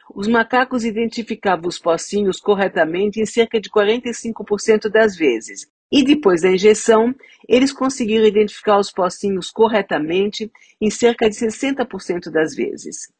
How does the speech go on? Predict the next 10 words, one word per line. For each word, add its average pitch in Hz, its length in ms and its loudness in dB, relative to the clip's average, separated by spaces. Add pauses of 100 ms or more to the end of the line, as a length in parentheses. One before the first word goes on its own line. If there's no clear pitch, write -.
(120)
E 269 80 0
de 262 120 2
acordo 285 360 2
com 277 100 2
a 233 60 4
coordenadora 190 640 2
do 151 80 -4
estudo, 156 540 -2
Dena 190 360 4
Dubal, 156 640 0